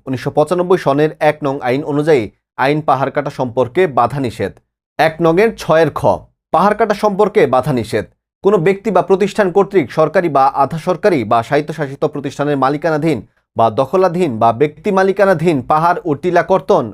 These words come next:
ও বা মোচন, cutting and or rising করা যাইবে না। এখন বর্তমানে আইন ভঙ্গ করে বায়েজিদ পাহাড়তলি আকবর শাহ থানা এলাকায় প্রতিনিয়ত প্রতিযোগিতা দিয়ে কাটা হচ্ছে পাহাড়।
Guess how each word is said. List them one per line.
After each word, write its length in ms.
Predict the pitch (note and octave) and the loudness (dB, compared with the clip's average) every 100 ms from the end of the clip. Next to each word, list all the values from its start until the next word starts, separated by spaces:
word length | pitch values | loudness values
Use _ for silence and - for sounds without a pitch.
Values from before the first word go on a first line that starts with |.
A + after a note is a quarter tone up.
| - | -4
ও 160 | C#3+ B2+ | -2 -2
বা 340 | G#2 G2+ C3 | -2 2 2
মোচন, 480 | C3 D#3 D#3 F#3+ A2 - _ - | 2 -2 2 0 0 -10 _ -2
cutting 320 | D#3+ G3 G3+ | 0 0 -4
and 380 | F#3+ D3 C#3+ C#3+ | -2 -2 -2 -4
or 580 | - C3 B2 - B2 | 0 0 0 -4 -4
rising 420 | C#3 E3+ F3+ G#3 B2 | 0 0 -2 -6 -4
করা 240 | D3 D3+ | -4 -2
যাইবে 300 | C3+ A#2 A#2 | -2 -4 -6
না। 200 | G#2 F2 _ _ _ _ - | -8 -14 _ _ _ _ -4
এখন 280 | C#3 G#3 | 0 0
বর্তমানে 520 | F3 F#3+ - A3 G#3 E3+ | 2 2 2 2 2 0
আইন 320 | E3 F#3+ F3 | 2 0 0
ভঙ্গ 300 | D3+ D#3+ F3 | -2 -2 0
করে 280 | G#3 G3 C#3 | 0 2 2
বায়েজিদ 540 | C3 E3+ F3 F#3+ G3+ - | 2 2 2 -4 -6 -2
পাহাড়তলি 560 | F3+ F3+ - G3+ F3 | 0 0 0 -2 -2
আকবর 360 | - D#3 E3+ F#3 | -2 -4 -2 -6
শাহ 240 | - D#3 | -2 -2
থানা 320 | D3 E3 E3+ | -2 -4 -4
এলাকায় 440 | F3 F#3+ F#3+ F#3+ A2 - _ - | -2 -2 2 0 0 -8 _ -4
প্রতিনিয়ত 500 | F#3 F#3+ G3 G3+ G3+ | -4 -2 -4 -2 -2
প্রতিযোগিতা 640 | G3+ F#3 F3+ F#3+ F#3 F#3+ | -4 -6 -4 -4 0 -2
দিয়ে 300 | D#3 F3+ G#3 - | 2 2 0 0
কাটা 240 | E3+ E3+ | 0 0
হচ্ছে 280 | D#3+ D3+ E3 | -2 -4 -6
পাহাড়। 340 | D3 A#2+ A2+ | -4 -2 -4